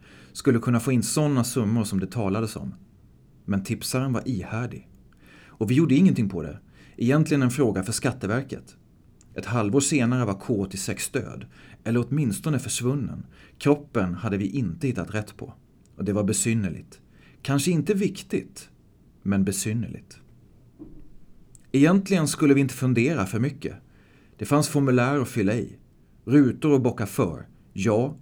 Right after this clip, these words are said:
eller nej. Verkligheten var sällan mystisk. Så här. Vi kunde komma hem till en K sextiotvå i Bagarmossen.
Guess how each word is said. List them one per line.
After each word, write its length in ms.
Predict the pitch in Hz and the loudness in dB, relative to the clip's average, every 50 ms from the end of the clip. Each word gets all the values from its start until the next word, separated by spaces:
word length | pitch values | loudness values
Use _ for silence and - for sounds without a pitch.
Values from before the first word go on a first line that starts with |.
| - - | -6 -2
eller 200 | 123 120 110 101 | 0 0 2 2
nej. 360 | 101 98 92 80 76 78 - - - - _ _ - _ _ _ _ - _ - | 0 0 -2 -4 -6 -10 -14 -20 -20 -20 _ _ -20 _ _ _ _ -20 _ -6
Verkligheten 720 | - 104 127 110 95 98 - 117 120 147 151 147 - 123 | -2 0 2 2 0 -2 -2 -2 0 0 0 0 0 0
var 80 | 104 107 | 0 0
sällan 560 | 101 - - 143 117 95 95 113 120 110 92 | -2 -2 0 0 2 2 2 2 0 0 0
mystisk. 680 | 92 117 120 - - - - - - - - - - - - _ _ - - _ - _ _ - - - - - - - - - - - | -2 -2 -2 -4 -6 -10 -10 -12 -12 -14 -18 -18 -20 -20 -20 _ _ -20 -20 _ -20 _ _ -20 -20 -20 -20 -20 -20 -20 -20 -20 -20 -16
Så 140 | - - 110 | -6 -4 -4
här. 260 | 92 98 80 - - - - _ - - - - - - - - _ - - | -4 -4 -6 -8 -10 -16 -20 _ -20 -20 -20 -20 -20 -20 -20 -20 _ -12 -10
Vi 80 | - | -4
kunde 200 | - 147 151 151 | 0 2 4 4
komma 220 | 143 - 160 156 143 | 4 4 4 4 4
hem 360 | 135 143 151 156 165 165 165 | 4 4 4 2 2 0 0
till 160 | 165 156 127 | -2 0 0
en 120 | 117 117 120 | 0 0 0
K 240 | - - 143 123 | 0 2 2 2
sextiotvå 600 | 113 - - 113 - - 127 - - 147 143 127 117 | 2 0 -4 -6 -4 -4 -6 -2 2 2 4 4 4
i 60 | 110 | 4
Bagarmossen. 840 | 107 110 120 101 90 90 95 98 113 127 127 - - - 55 - | 2 2 0 0 0 0 0 0 0 0 -2 -4 -6 -8 -10 -12